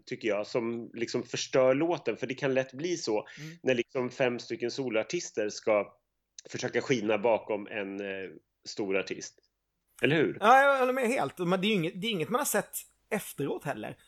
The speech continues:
Speaker 2: Alltså man tänker ju så här att saker som har framgångar brukar ju ändå på något sätt komma tillbaka. Och vi har väl inte, det har ju inte varit en kändiskör sen dess. Någon borde man ju tyckt kunde f-,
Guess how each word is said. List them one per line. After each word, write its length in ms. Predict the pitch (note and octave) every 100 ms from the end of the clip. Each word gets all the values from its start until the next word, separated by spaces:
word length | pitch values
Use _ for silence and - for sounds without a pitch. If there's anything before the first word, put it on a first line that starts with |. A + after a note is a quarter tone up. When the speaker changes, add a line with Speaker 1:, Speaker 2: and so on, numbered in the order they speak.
| _ -
Speaker 2:
Alltså 180 | F3+
man 120 | G3 F#3+
tänker 220 | F#3+ G3
ju 80 | F3
så 80 |
här 60 | F3
att 80 | -
saker 220 | F3 G3
som 180 | A3+ G#3+
har 100 | G3
framgångar 440 | G3+ D#3+ D3+ C#3+
brukar 300 | C#3+ D#3+ C#3+
ju 80 | C#3+
ändå 200 | D3 A#2
på 100 | C#3+
något 140 | B2+
sätt 120 | C3+ -
komma 200 | C3+ A#2+
tillbaka. 520 | B2+ E3 B3 - C#3
Och 100 | C3+
vi 40 |
har 60 | E3
väl 100 | A3
inte, 180 | A3 E3
det 120 | D3+ - - -
har 60 |
ju 20 |
inte 120 | G3+ F3
varit 260 | E3 C#3+
en 80 | A#3
kändiskör 420 | C4+ G#3 D3+ D3+
sen 120 | B2
dess. 180 | C#3+ D#3+
Någon 380 | D3+ E3+ C#4 G3+ - - _
borde 240 | D#3 F3+
man 120 | D#3+ D3
ju 60 |
tyckt 280 | C3+ C#3+ -
kunde 180 | D3+
f-, 80 | C#3